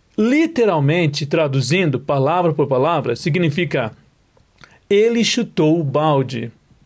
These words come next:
Ele chutou o balde. Mas não é isso que eles querem dizer. Porque em português, quando eu penso que uma pessoa chutou o balde, significa que ela desistiu de fazer alguma coisa, não é? Que ela se entregou.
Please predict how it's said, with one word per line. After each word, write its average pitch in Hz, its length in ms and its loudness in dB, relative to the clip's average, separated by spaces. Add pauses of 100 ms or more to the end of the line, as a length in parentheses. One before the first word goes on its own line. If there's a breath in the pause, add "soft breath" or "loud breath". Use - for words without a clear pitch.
(160)
Ele 165 220 2
chutou 160 340 0
o 151 40 2
balde. 117 440 -2 (320 loud breath)
Mas 151 300 2
não 185 200 2
é 214 80 2
isso 180 440 0
que 165 80 -2
eles 143 180 0
querem 143 220 0
dizer. 135 400 -2 (260 loud breath)
Porque 180 180 0
em 175 80 2
português, 151 840 0 (200 loud breath)
quando 156 280 2
eu 220 120 4
penso 185 560 -2
que 139 380 0 (180 loud breath)
uma 170 200 0
pessoa 175 360 0
chutou 160 340 0
o - 20 0
balde, 151 560 -2 (120 loud breath)
significa 190 540 -2
que 202 100 -2
ela 185 140 2
desistiu 180 840 0
de 165 100 0
fazer 156 380 0
alguma 165 260 0
coisa, 143 340 0
não 120 120 -2
é? 156 100 2
Que 156 100 -2
ela 135 100 2
se 156 120 -4
entregou. 147 540 0